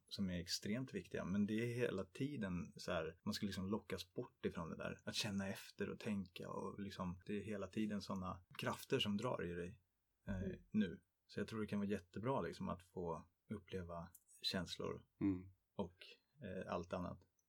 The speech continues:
Speaker 3: Ja, men bara lite mer mänskliga berättelser. Alltså,
Speaker 1: Mm.
Speaker 3: att, att det, det är ett stort behov av det, liksom.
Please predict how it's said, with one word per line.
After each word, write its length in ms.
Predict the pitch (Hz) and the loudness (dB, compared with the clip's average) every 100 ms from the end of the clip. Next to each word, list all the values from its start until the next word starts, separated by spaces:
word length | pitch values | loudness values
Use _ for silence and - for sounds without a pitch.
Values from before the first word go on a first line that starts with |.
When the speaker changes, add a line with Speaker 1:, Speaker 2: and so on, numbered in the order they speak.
| _ - | _ 0
Speaker 3:
Ja, 80 | |
men 100 | 113 | 4
bara 180 | 113 104 | 6 6
lite 240 | 101 101 101 | 6 4 4
mer 340 | 104 101 - | 2 0 2
mänskliga 520 | 104 110 87 - 117 | 6 6 4 0 0
berättelser. 680 | 98 110 - - - 85 - - - | 2 0 -4 -10 -6 -6 -6 -12 -6
Alltså, 240 | - 131 123 | 4 8 8
Speaker 1:
Mm. 580 | 92 90 - - - | 6 -2 -8 -12 -10
Speaker 3:
att, 240 | 110 - - | -10 -10 -12
att 120 | - | -8
det, 80 | 101 | -6
det 260 | 98 95 101 | -6 -4 -6
är 20 | |
ett 60 | 98 | -6
stort 180 | 98 | -8
behov 220 | 104 95 98 | -6 -4 -2
av 100 | 90 | -4
det, 120 | - | -6
liksom. 240 | - - | -8 -12